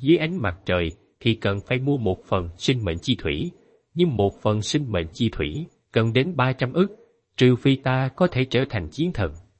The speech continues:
Nếu không cứ với tốc độ kiếm tiền như vậy, thì phải cố gắng rất lâu mới được.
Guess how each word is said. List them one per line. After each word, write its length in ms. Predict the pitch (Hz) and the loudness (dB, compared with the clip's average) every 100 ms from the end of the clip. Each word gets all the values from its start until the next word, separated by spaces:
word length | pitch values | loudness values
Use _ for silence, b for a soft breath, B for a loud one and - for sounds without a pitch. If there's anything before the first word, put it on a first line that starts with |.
| - | -2
Nếu 160 | 160 180 | 4 4
không 260 | 175 160 | 4 -2
cứ 240 | 143 175 202 | 2 2 4
với 120 | 190 | 0
tốc 220 | 196 190 - | 0 -2 0
độ 220 | 87 95 | 0 0
kiếm 200 | 170 196 190 | 0 -2 0
tiền 200 | 101 104 | -2 0
như 140 | 135 | -2
vậy, 260 | - 80 87 - _ _ _ | 0 -2 -2 -12 _ _ _
thì 180 | - 120 | 0 2
phải 160 | 117 123 | 2 -2
cố 220 | - 165 | 2 2
gắng 240 | 170 175 | 2 -2
rất 180 | 196 208 208 | 0 0 0
lâu 240 | 131 127 131 | 0 0 0
mới 160 | 123 180 | 0 0
được. 280 | - 92 | 0 -2